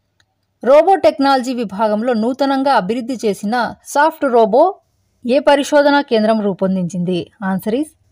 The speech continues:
A, ఎంఐటీ. నెక్స్ట్ క్వశ్చన్, అరుణాచల్ ప్రదేశ్లో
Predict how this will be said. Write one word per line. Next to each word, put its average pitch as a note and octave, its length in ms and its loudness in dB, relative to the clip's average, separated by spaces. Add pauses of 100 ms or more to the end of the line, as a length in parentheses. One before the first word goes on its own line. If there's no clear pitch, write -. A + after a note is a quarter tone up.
(320)
A, - 20 4 (420)
ఎంఐటీ. G#3 400 -2 (1800)
నెక్స్ట్ G#3+ 320 -4
క్వశ్చన్, F3+ 340 -6 (2000)
అరుణాచల్ D#4+ 580 0
ప్రదేశ్లో C#4 440 0